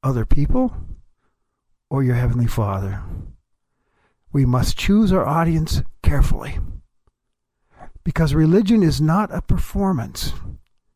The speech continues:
It is faithfulness to a person,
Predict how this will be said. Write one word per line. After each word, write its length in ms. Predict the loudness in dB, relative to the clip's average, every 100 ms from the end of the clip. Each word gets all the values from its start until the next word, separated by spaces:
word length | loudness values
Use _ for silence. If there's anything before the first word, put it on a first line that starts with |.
| _ _ _ _ _
It 140 | -4 -2
is 180 | 0 0
faithfulness 800 | 0 0 2 0 0 0 -2
to 240 | -2 -2 -2
a 80 | 0
person, 720 | 2 2 0 -4 -6 -10